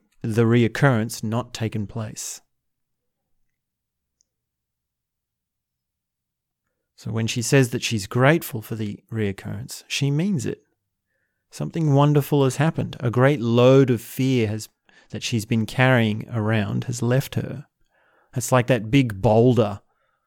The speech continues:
that she's been carrying heavy and large and up the hill. Well, that's,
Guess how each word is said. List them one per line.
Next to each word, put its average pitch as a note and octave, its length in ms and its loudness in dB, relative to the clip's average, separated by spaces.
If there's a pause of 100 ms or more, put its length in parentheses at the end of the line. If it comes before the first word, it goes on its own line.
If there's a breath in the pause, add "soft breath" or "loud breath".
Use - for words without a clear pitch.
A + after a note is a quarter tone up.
(640)
that A2+ 100 -4
she's A2+ 200 -2
been A2+ 180 2
carrying G#2+ 380 0
heavy A2+ 680 4
and G#2 240 -6
large A2 640 4
and G2+ 140 -2
up A#2+ 180 -2
the A2+ 140 0
hill. A2+ 600 0 (1040)
Well, A#2 140 2
that's, - 460 0